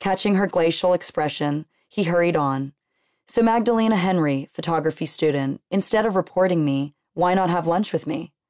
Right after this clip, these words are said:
She took another look at those intriguing hands and caved. It was the beginning of an unlikely friendship. Maggie was wary at first, expecting Marco either to mock her or try to seduce her,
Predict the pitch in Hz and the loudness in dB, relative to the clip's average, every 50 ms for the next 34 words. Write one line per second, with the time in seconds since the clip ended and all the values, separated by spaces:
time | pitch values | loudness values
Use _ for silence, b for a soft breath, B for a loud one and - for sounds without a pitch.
0 | _ _ _ _ _ - - 202 - - 180 170 190 185 185 185 202 214 196 175 | _ _ _ _ _ -8 -4 -4 -2 -2 -2 0 0 2 2 2 2 2 2 2
1 | 156 147 - 165 - 165 156 151 160 165 160 - - 160 156 147 160 160 156 147 | 0 0 -2 -2 0 2 2 2 2 0 -2 -2 0 -2 0 0 0 0 0 0
2 | 156 143 139 135 135 135 - 156 151 147 - - 147 139 135 139 143 139 - - | 0 -2 -2 -2 -2 -4 -2 -2 -4 -4 -4 -4 -4 -4 -2 -4 -6 -8 -12 -18
3 | _ _ _ _ _ _ _ _ _ _ _ _ _ _ _ _ _ _ _ _ | _ _ _ _ _ _ _ _ _ _ _ _ _ _ _ _ _ _ _ _
4 | - 202 220 226 208 185 214 190 208 175 208 214 220 226 233 233 226 208 226 214 | -2 0 2 2 2 0 0 0 0 0 2 2 4 4 4 2 2 2 2 2
5 | 208 190 175 165 160 160 - 175 170 - - 156 147 151 143 - 143 139 135 - | 2 2 2 2 0 0 0 0 -2 0 -2 -2 -2 -2 -2 0 -2 -2 -4 -4
6 | _ _ _ _ _ _ _ - 180 180 180 185 180 208 202 208 202 165 165 170 | _ _ _ _ _ _ _ -4 -2 0 0 2 2 2 2 2 2 2 2 2
7 | 156 156 156 156 160 165 - - - 156 139 143 147 - - - - - - - | 4 4 4 2 2 0 -2 -4 -4 -4 -2 -2 -2 -4 -6 -8 -8 -8 -6 -4
8 | - 190 170 170 - 185 180 170 156 151 156 151 - 170 165 160 160 160 165 175 | -2 -2 -2 0 0 0 2 2 2 0 0 -2 0 0 0 2 2 2 2 2
9 | 170 175 170 165 160 156 165 160 - - 185 185 202 196 196 190 - - 160 147 | 2 2 2 2 2 2 0 -2 -2 0 0 2 2 0 -2 -4 -4 -4 -2 -2
10 | 151 160 147 - 170 160 156 151 143 - - 143 143 147 160 | -2 -2 -2 -2 0 0 2 0 0 -2 -2 -4 -4 -4 -8